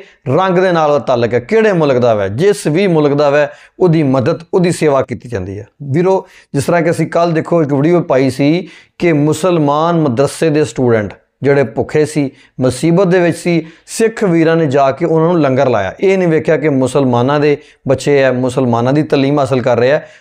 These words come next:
ਉਹਨਾਂ ਨੂੰ ਲੰਗਰ ਦਿੱਤਾ। ਇਸੇ ਗੱਲ ਤੋਂ ਹੀ ਵੀਰੋ ਮੁਤਾਸਰ ਹੋ ਕੇ ਹਿੰਦੂਇਜ਼ਮ ਦਾ ਜਿਹੜਾ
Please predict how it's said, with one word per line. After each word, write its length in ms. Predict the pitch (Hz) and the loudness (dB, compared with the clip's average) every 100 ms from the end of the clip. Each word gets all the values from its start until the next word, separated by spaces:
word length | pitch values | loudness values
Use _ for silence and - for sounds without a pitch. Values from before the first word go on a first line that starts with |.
| _ 220 | _ -2
ਉਹਨਾਂ 160 | 233 | 2
ਨੂੰ 100 | 226 | 2
ਲੰਗਰ 240 | 185 180 165 | 2 0 -2
ਦਿੱਤਾ। 400 | 131 110 92 _ _ - | -2 -4 -6 _ _ -2
ਇਸੇ 340 | 262 254 285 | -2 0 0
ਗੱਲ 240 | 214 185 175 | 2 0 2
ਤੋਂ 160 | 190 | 2
ਹੀ 80 | 165 | 2
ਵੀਰੋ 340 | 151 156 165 175 | 4 4 4 2
ਮੁਤਾਸਰ 680 | 147 123 165 165 - 196 180 | 0 -2 -2 -2 0 0 2
ਹੋ 240 | 147 151 | 2 0
ਕੇ 180 | 147 147 110 - - - - | 0 -2 -2 -10 -20 -20 -4
ਹਿੰਦੂਇਜ਼ਮ 640 | 170 170 208 180 143 170 | 0 2 2 0 0 0
ਦਾ 140 | 165 165 | 0 2
ਜਿਹੜਾ 540 | 147 156 151 - | 2 2 2 -2